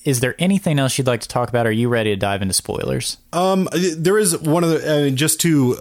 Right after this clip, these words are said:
Speaker 2: um, expound a little bit more on, you know, the way that she builds anticipation. Like, I think the editing of this film was marvelous.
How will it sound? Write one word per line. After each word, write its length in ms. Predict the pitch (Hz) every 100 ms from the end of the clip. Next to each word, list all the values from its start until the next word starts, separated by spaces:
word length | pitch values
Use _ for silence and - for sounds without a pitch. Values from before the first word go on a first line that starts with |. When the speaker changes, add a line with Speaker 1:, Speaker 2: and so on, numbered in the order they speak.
| - - 147
Speaker 2:
um, 540 | 123 113 107 104 -
expound 400 | - - - 120
a 40 | 101
little 260 | 104 113
bit 160 | 113 104
more 380 | 104 101 98 -
on, 420 | 98 92 95 90
you 120 | 92
know, 80 | 90
the 120 | 87
way 160 | 92 98
that 140 | 98
she 160 | - 92
builds 300 | 85 90 90
anticipation. 560 | 87 90 - 92 -
Like, 160 | 92 85 - - -
I 100 | 156
think 140 | 151 110
the 120 | 104
editing 260 | 113 110 95
of 60 |
this 120 | 85 -
film 480 | 95 85 78 80 -
was 500 | 92 90 85 76 - -
marvelous. 920 | 87 76 73 76 65 73 80 - -